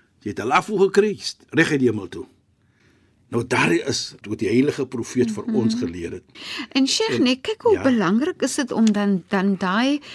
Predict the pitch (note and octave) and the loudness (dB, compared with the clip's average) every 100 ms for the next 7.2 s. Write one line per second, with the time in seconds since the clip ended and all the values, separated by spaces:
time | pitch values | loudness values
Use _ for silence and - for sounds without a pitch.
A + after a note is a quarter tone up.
0 | - - - G#3 A3 B3 E4 C4+ A#3+ A3+ | -18 -10 -2 2 4 4 2 2 2 0
1 | G3+ G3 E3+ F3 F#3+ F#3 F3 - B3+ F#3+ | -2 0 2 2 0 -6 -6 0 2 2
2 | E3 D#3 C#3+ - - D#3+ A3 - - - | 2 0 -2 -2 -2 -4 -6 -16 -20 -18
3 | - - G3+ G3 F#3+ F#3+ F#3 F3+ - C#4 | -18 -2 2 2 2 2 2 -2 -4 -2
4 | C#4 C#4 - G#3+ F#3+ - F#3+ F3 D3+ G3 | 2 2 2 -2 -2 -2 -2 -2 2 4
5 | E3 D3 - - E3+ G#3 G#3 F#3+ A3 B3+ | 4 2 -4 -6 0 2 2 2 4 4
6 | E4 C4+ C4 G#3+ - A3+ G#3+ G#3 E4 F#4+ | 4 2 2 2 2 -2 0 0 4 4
7 | F4 | 4